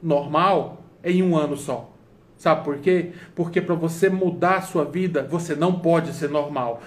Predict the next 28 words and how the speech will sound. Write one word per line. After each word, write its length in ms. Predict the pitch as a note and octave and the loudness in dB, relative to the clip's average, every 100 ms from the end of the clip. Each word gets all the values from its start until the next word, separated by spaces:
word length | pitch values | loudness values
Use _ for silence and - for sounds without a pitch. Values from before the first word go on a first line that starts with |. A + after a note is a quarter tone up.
| - | -18
Pra 120 | - E3 | 0 0
você 260 | D#3 F#3 | 2 0
mu-, 220 | F3+ E3+ | 2 2
mudar 340 | D#3+ E3 D#3+ F3+ | 2 2 4 2
a 40 | |
sua 140 | F#3+ E3 | 2 -2
vida, 360 | F3 F#3+ D3 - - | 0 -2 -2 -6 -6
você 220 | F3 E3 | -2 0
vai 100 | E3+ | 0
ter 120 | E3+ | 0
que 80 | F3 | 0
abraçar 400 | E3+ E3 E3 G3 | 0 0 -2 0
uma 80 | G3 | 2
loucura 760 | G3 F#3+ F3 - G#3+ A3 D#3 - - | 6 4 4 2 4 6 4 0 -10
de 140 | D3+ F#3 | 2 2
abdicar 680 | E3+ B3 G#3 - G#3 F#3+ | 4 2 2 2 2 2
de 120 | F3 | -2
coisas 400 | F3 G#3 G#3 G3+ | 2 4 6 4
que 100 | - | -2
pra 160 | - G#3 | 0 2
você 280 | G3+ F#3 G#3 | 2 0 0
são 160 | G#3 | 2
muito 260 | G3 G3 G#3 | 2 2 2
sagradas. 760 | - A3+ F3 D#3 D3+ D3+ C3 - - - - - | -2 -2 0 4 4 2 -2 -10 -20 -20 -20 -10
Salário 400 | - D#3 C#3+ D#3 | -2 0 2 0
fixo. 480 | - B2 - - - - - - - _ - - _ - _ _ - - _ _ _ _ _ - _ _ _ _ _ _ - | -4 -10 -10 -16 -20 -20 -20 -20 -20 _ -20 -20 _ -20 _ _ -20 -20 _ _ _ _ _ -20 _ _ _ _ _ _ -6
Por 160 | D3+ | -2
exemplo. 400 | C3+ C3 G#2+ - | -2 -6 -12 -18